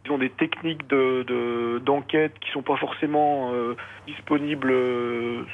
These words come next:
sur le plan local. On demande l'assistance de psy, euh, on essaye de faire des recoupements entre, euh,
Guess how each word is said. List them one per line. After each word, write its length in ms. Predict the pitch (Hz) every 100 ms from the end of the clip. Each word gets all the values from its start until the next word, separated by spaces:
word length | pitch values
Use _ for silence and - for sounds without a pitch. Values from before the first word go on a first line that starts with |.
| -
sur 120 | 127
le 120 | 123
plan 160 | 117 127
local. 560 | 120 117 139 156 180 139
On 160 | 120 117
demande 220 | 117 127 120
l'assistance 480 | 117 - 120 117
de 120 | 127 135
psy, 640 | - - 170 185 185 185
euh, 320 | 147 135 131 123 - - - -
on 140 | 127
essaye 220 | 127 123 139
de 80 |
faire 200 | 127 135
des 100 | 127
recoupements 800 | 123 143 - 151 151 151 147 143
entre, 280 | 131 - -
euh, 920 | 131 127 123 120 120 120 117 117 117